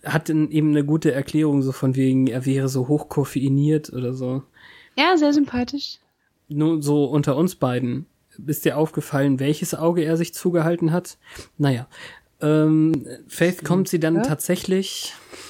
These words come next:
Speaker 2: Warum?
Speaker 1: Bitte?
Speaker 2: Das linke?
Speaker 1: Mhm.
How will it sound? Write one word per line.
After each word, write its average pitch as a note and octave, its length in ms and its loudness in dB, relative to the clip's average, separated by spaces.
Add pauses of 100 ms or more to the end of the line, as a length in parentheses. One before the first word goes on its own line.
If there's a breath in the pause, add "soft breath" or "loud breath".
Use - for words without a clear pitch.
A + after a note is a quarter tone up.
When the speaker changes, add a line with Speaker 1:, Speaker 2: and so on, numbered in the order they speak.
Speaker 2:
Warum? C#4 220 2
Speaker 1:
Bitte? E3+ 580 0 (920 loud breath)
Speaker 2:
Das - 280 -6
linke? F3+ 720 0 (640 soft breath)
Speaker 1:
Mhm. C#3+ 280 6